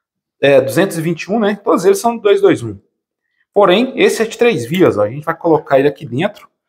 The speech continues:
ó. Cada um, a gente fez da forma que, apertando ele aqui, ele dá uma leve pressão.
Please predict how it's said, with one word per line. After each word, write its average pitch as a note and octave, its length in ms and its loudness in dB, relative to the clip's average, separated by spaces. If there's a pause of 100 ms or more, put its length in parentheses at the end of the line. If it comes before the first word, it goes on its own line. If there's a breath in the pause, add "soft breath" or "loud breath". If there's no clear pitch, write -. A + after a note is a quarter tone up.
(280)
ó. A#2+ 240 0 (1300)
Cada B2 260 0
um, D#3 300 -2
a - 100 -10
gente D#3 220 -6
fez E3 320 0
da C#3 120 0
forma D3+ 300 0
que, D3+ 340 -2 (320 loud breath)
apertando C#3+ 640 0
ele B2+ 120 4
aqui, A#2+ 200 -2
ele C#3 180 2
dá A#2+ 140 2
uma C3 160 2
leve B2 240 2
pressão. C#3+ 640 -8